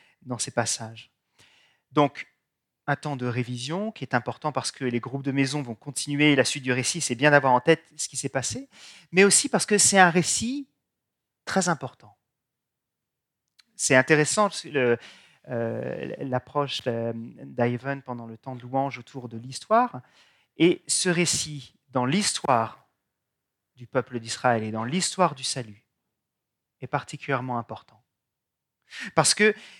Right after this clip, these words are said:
c'est là que le peuple d'Israël est né en tant que peuple. Israël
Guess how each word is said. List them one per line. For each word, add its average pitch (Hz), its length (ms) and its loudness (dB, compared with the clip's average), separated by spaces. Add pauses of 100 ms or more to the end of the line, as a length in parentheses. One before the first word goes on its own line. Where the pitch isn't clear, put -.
(160)
c'est 170 240 6
là 170 380 8 (1600)
que 165 80 2
le 160 100 4
peuple 160 320 0
d'Israël 160 640 4
est 143 120 2
né 160 500 0
en 143 120 -8
tant 135 160 -12
que - 120 -14
peuple. - 420 -12 (3250)
Israël 165 680 8